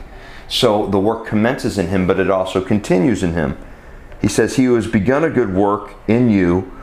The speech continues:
will complete it until the day of Christ Jesus." So he continues the work in you.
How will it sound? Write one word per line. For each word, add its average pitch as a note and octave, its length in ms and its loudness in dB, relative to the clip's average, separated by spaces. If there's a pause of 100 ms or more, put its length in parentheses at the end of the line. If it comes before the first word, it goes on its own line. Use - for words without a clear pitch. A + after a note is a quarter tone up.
(120)
will G2 100 2
complete B2 500 0
it A#2+ 140 0
until G#2 240 0
the G2+ 100 0
day F#2+ 220 2
of F#2 120 -4
Christ G2 360 -2
Jesus." D#3 320 -2
So G#2+ 240 0 (180)
he C3+ 120 2
continues C#3 580 0
the F#2+ 80 2
work E2+ 300 0
in D2 120 -6
you. C2+ 120 -8